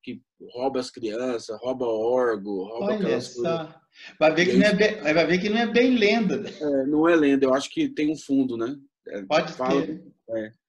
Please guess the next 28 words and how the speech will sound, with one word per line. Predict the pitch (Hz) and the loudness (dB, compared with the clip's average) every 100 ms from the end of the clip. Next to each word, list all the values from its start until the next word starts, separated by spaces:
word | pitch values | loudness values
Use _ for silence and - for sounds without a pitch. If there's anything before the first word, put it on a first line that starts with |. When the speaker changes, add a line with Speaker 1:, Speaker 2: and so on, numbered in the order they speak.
| _ _ _ - | _ _ _ -10
Speaker 1:
E | 123 | -2
aí, | 123 123 143 151 135 | 2 4 4 4 2
é, | 113 123 123 | 2 0 -2
acaba | 117 117 135 139 | -4 -4 -2 0
que | 151 | 0
as | 160 | -4
crianças, | - 147 151 160 - | -4 -6 -4 -8 -6
quando | 156 156 | -2 -2
a | |
gente | 147 139 | -2 -4
chegava | 143 131 127 | -4 -2 -2
nas | 123 117 | -4 -4
aldeias, | 117 110 143 190 | -6 -4 -4 -4
as | |
crianças | 139 135 143 135 | -6 -6 -6 -10
corriam, | 175 196 170 147 117 | -8 -6 -4 -4 -4
né? | 131 _ _ | -10 _ _
Tinha | 135 135 | -8 -4
medo. | 131 127 107 95 _ _ _ _ _ _ _ - | -2 -4 -6 -14 _ _ _ _ _ _ _ -14
Speaker 2:
<laughs> | 180 - - - - - - - | -14 -12 -16 -16 -20 -20 -20 -12
E | 147 170 160 | -2 0 0
você | 175 180 202 | -2 -2 -2
ficou | 202 190 196 190 | -2 -2 -2 -2
quanto | 214 202 - | -2 -4 -6
tempo | 185 156 135 | -4 -4 -4
lá? | 127 113 95 - - _ _ _ _ _ | -4 -2 -4 -10 -20 _ _ _ _ _
Speaker 1:
Dois | 131 175 127 | 4 4 4
anos. | 120 95 90 - - | -2 -2 -8 -12 -20